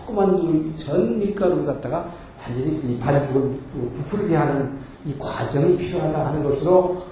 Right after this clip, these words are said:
어, 하나님 나라를, 어, 설명하고 있는 것입니다. 자, 그래서 이 마태는, 어, 그러면서, 어, 이 예수님에 대해서, 어, 이, 이 땅에 온, 그 이스라엘의 왕으로 오신,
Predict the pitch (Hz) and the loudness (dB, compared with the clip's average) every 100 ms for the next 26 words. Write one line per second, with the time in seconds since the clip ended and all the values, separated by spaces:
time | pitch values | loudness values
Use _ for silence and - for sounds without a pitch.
0 | - 160 123 127 143 135 131 127 120 117 | -6 0 0 0 -2 0 0 0 0 2
1 | 147 175 170 - - - 131 123 120 120 | 2 2 2 0 -8 -10 -2 0 2 0
2 | - - 170 147 135 135 127 123 120 - | -2 -2 2 4 4 4 2 2 -2 -4
3 | - - - - - - - - 151 - | -10 -14 -18 -20 -20 -20 -16 0 2 6
4 | 185 185 208 147 - - - - 185 196 | 8 10 10 8 6 -2 -10 -2 0 2
5 | 151 170 180 196 196 185 - - 147 147 | 4 4 6 6 8 6 2 0 -2 2
6 | 170 190 185 185 196 - 151 147 139 - | 4 6 6 6 6 6 6 6 6 4
7 | - - 147 165 151 123 147 - 190 185 | 0 -4 -4 0 -2 0 -2 0 2 4
8 | 175 170 160 156 180 - 160 - 127 123 | 6 6 4 4 4 4 2 -2 -4 -2
9 | 120 113 131 135 120 - - - 165 - | -4 -4 -4 -4 -4 -8 -10 -8 -8 0
10 | 185 170 175 170 165 202 175 - - 139 | 2 4 4 2 6 6 4 0 -4 -2
11 | 160 - 185 180 175 196 - 123 170 190 | -2 0 6 8 8 6 4 2 4 6
12 | 185 170 165 - 180 156 | 6 6 2 0 -2 -4